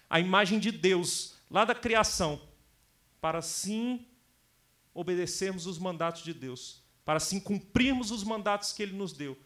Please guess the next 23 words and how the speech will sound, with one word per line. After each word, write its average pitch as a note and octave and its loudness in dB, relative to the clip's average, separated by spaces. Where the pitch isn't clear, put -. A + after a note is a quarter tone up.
para E3 4
que F3 -4
assim A#3 -2
sejamos A3+ -2
famílias B3+ 2
que A3 -6
vivem G#3+ -4
o E3+ -10
projeto F#3+ -2
de F3 -12
Deus D#3 -10
para D3 -8
o C#3+ -14
ser D3 -2
humano, A2+ -4
para B2 -4
as - -6
suas - -4
criaturas C3+ -4
criadas B2 -6
à C3 -6
sua - -8
imagem. G#2+ -10